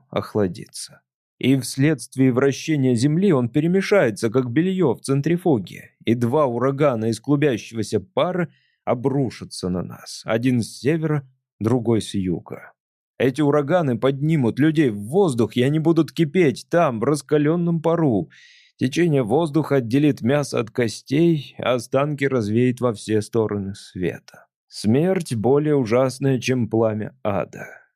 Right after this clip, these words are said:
Мы уже не увидим восход солнца. Жаль, это было бы примечательное зрелище. Густые облака закрывали звёзды и быстро уносились дальше.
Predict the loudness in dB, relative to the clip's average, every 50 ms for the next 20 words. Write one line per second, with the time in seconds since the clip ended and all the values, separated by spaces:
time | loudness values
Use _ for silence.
0 | _ _ _ _ -2 0 2 2 2 0 0 0 0 0 0 0 0 0 -2 -2
1 | 0 0 0 0 0 0 0 0 0 0 -2 -2 -2 -2 -2 -2 -2 -4 -4 -4
2 | -4 -4 -8 -14 -16 -16 -16 -16 -18 -20 _ _ _ -4 -4 -4 -2 0 -2 -2
3 | 0 -2 -4 -4 -6 -8 -16 -20 -20 _ -2 -2 -2 -2 -2 -4 -6 -2 0 0
4 | 2 2 2 2 2 2 0 0 -2 0 0 2 2 2 0 0 0 0 0 0
5 | -2 -2 -2 0 0 0 0 -2 -2 -2 -2 -2 -2 -6 -12 -14 -14 -16 -16 -18
6 | -20 -20 _ _ _ _ _ _ _ _ _ _ _ _ _ _ _ _ _ _
7 | _ _ -4 -2 0 0 0 0 0 0 2 2 2 2 2 2 0 0 0 -2
8 | -2 -2 0 0 0 0 2 0 0 2 2 0 0 0 -2 -2 -2 -2 0 0
9 | 0 0 -2 -2 0 0 0 0 -2 -4 -2 0 0 0 2 2 0 0 0 -2
10 | -2 0 0 2 2 0 0 0 0 -2 0 0 0 -2 -4 -4 -2 -2 -2 -2
11 | -6 -14 -16 -18 -18 -20 -20